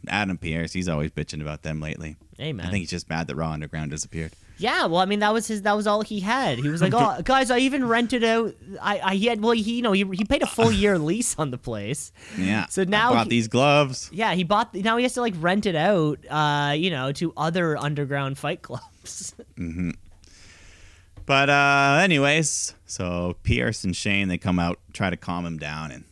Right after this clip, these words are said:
Speaker 1: Shane says, "You're angry that you're not reaching your own personal goals." And he just starts throwing these little insults at him and, uh,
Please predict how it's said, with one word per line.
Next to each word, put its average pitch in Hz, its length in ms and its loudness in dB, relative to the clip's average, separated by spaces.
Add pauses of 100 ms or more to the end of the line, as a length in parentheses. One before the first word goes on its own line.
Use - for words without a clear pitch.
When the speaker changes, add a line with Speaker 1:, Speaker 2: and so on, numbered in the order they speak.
(360)
Speaker 1:
Shane 92 340 -2
says, 92 200 -4
"You're 120 140 2
angry 127 500 2
that 87 140 -4
you're 87 160 -2
not 90 160 0
reaching 85 300 -4
your 85 180 -2
own 87 140 -2
personal 98 460 -2
goals." 85 440 -2
And - 100 -20 (720)
he 95 100 -10
just 87 140 -8
starts 101 280 -2
throwing 110 180 0
these 104 140 0
little 113 200 -2
insults 127 580 0
at 85 160 -2
him 73 160 -8
and, - 140 -18 (460)
uh, - 600 -12